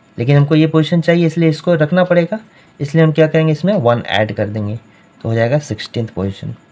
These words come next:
ठीक है, तो सिक्सटीन मेरा answer हो गया,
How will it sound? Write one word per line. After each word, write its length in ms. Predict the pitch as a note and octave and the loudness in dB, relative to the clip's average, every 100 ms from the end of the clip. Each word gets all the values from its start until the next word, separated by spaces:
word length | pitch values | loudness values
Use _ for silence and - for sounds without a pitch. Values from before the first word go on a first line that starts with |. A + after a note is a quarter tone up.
| _ _ _ _ _ | _ _ _ _ _
ठीक 140 | C3 D3 | -6 -2
है, 120 | G3 - _ - | -4 -6 _ -6
तो 60 | B2+ | -2
सिक्सटीन 360 | D3+ C#3+ F#3+ | -2 -2 0
मेरा 220 | F3 E3+ | 2 4
answer 260 | D3 C#3+ F3 | 2 2 2
हो 120 | D3+ | 2
गया, 240 | C3 D3 | 2 0